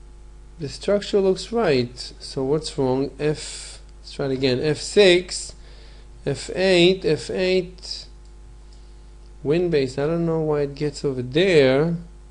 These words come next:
Play C B undeclared identifier. So take play C B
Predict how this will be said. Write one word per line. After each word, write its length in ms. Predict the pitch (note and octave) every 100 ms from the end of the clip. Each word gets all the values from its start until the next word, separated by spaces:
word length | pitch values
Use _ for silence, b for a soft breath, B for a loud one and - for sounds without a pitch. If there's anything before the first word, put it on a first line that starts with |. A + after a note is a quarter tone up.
| - - - b b b b b b - - -
Play 180 | F#3 G#3
C 140 | G#3
B 140 | F#3+ G3
undeclared 680 | F#3+ F3+ E3+ E3 F3 F3 E3
identifier. 1200 | D3+ C#3+ C#3+ C#3 C3+ A#2+ A#2 G#2+ G#2 G#2+ G#2+ - -
So 840 | - - - C3+ C3 B2+ B2 B2 A#2+
take 420 | C#3+ C#3+ C#3 -
play 220 | C#3 C3+
C 260 | A#2+ - D3
B 560 | D#3+ G#3+ G#3+ G3 G3